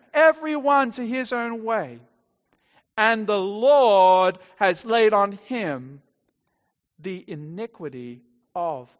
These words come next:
us all." See, the Lord had promised his salvation would come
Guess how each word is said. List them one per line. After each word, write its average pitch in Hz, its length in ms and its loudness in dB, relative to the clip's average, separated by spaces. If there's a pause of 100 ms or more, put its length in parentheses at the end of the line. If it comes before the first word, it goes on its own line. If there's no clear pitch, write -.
(120)
us 127 380 -18 (140)
all." 123 340 -20 (1500)
See, - 160 -18
the 196 100 -4
Lord 226 320 0
had 220 280 0
promised 220 920 -2
his 233 180 -8
salvation 202 840 -4
would 170 200 -12
come 151 580 -2